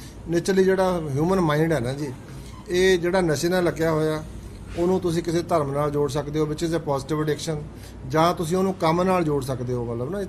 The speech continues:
ਧਰਮ, ਮਤਲਬ ਧਰਮ ਤੇ ਕਰਮ ਦੋ ਹੀ ਰਸਤੇ ਆ। ਉਹਨੂੰ ਕਿਸੇ ਕੰਮ ਨਾਲ ਜੋੜ ਦਿੱਤਾ, ਉਹਨੂੰ ਖੇਡਾਂ ਨਾਲ ਜੋੜ ਦਿੱਤਾ, ਉਹਨੂੰ ਪੜ੍ਹਾਈ ਨਾਲ ਜੋੜ ਦਿੱਤਾ, ਬੱਚੇ ਨੂੰ ਪੜ੍ਹਨ ਦੀ ਆਦਤ ਪਾਤੀ, ਬੱਚੇ ਨੂੰ ਮਿਊਜ਼ਿਕ ਦੀ ਜਾਂ ਕਲਚਰ ਦੀ ਆਦਤ ਪਾਤੀ, ਜਾਂ ਸਭ ਤੋਂ ਵਧੀਆ ਹੈਗਾ ਕਿ ਜੋ ਬੰਦੇ ਦੀ ਹੌਬੀ ਹੈ ਉਹਨੂੰ ਉਹੀ ਕੰਮ ਸਿਖਾਤਾ।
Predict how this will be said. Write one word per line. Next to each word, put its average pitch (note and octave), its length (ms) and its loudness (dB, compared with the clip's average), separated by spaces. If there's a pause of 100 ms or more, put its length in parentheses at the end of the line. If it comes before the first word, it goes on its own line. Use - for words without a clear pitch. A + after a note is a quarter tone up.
ਧਰਮ, D3+ 320 -2 (260)
ਮਤਲਬ D#3 440 -4
ਧਰਮ C#3+ 240 0
ਤੇ E3+ 140 -2
ਕਰਮ E3 280 0
ਦੋ D3+ 120 2
ਹੀ D#3+ 80 6
ਰਸਤੇ D#3 300 0
ਆ। A2+ 140 -2 (520)
ਉਹਨੂੰ F#3+ 180 2
ਕਿਸੇ F#3 200 -2
ਕੰਮ E3+ 280 2
ਨਾਲ F3 140 2
ਜੋੜ C#3+ 240 0
ਦਿੱਤਾ, C#3 220 -2
ਉਹਨੂੰ E3+ 200 0
ਖੇਡਾਂ F3 320 0
ਨਾਲ F3+ 160 0
ਜੋੜ B2+ 240 -4
ਦਿੱਤਾ, B2+ 300 -6
ਉਹਨੂੰ D#3+ 260 -2
ਪੜ੍ਹਾਈ E3 320 2
ਨਾਲ E3 180 2
ਜੋੜ B2+ 260 -4
ਦਿੱਤਾ, B2 420 -6 (320)
ਬੱਚੇ D3 240 0
ਨੂੰ E3+ 100 0
ਪੜ੍ਹਨ F3+ 260 2
ਦੀ F#3 80 0
ਆਦਤ D#3 320 0
ਪਾਤੀ, C3 380 -4
ਬੱਚੇ C#3+ 260 -4
ਨੂੰ D#3+ 140 0
ਮਿਊਜ਼ਿਕ D#3 420 0
ਦੀ D#3 200 0
ਜਾਂ D3+ 100 -2
ਕਲਚਰ D3 360 -2
ਦੀ D#3 100 -2
ਆਦਤ C3+ 260 -2
ਪਾਤੀ, B2+ 440 -6 (500)
ਜਾਂ E3+ 160 2
ਸਭ F#3 200 2
ਤੋਂ G3+ 160 2
ਵਧੀਆ F3+ 280 2
ਹੈਗਾ F3 180 2
ਕਿ G#3 100 0
ਜੋ F3 360 4
ਬੰਦੇ G3+ 280 2
ਦੀ G3+ 120 0
ਹੌਬੀ D3+ 420 2
ਹੈ D3 80 2
ਉਹਨੂੰ F3 220 0
ਉਹੀ F#3 140 4
ਕੰਮ F3 220 2
ਸਿਖਾਤਾ। B2 440 -8